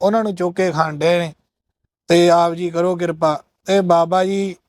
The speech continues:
ਐਡੇ ਪਰਉਪਕਾਰੀ ਸਨ, ਉਹ ਕਹਿੰਦੇ ਵੀ,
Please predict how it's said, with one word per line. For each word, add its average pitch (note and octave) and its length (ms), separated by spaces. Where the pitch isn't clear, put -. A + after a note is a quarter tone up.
ਐਡੇ F#3 280
ਪਰਉਪਕਾਰੀ F#3 720
ਸਨ, F#3+ 320
ਉਹ G3+ 220
ਕਹਿੰਦੇ G3+ 380
ਵੀ, G#3 300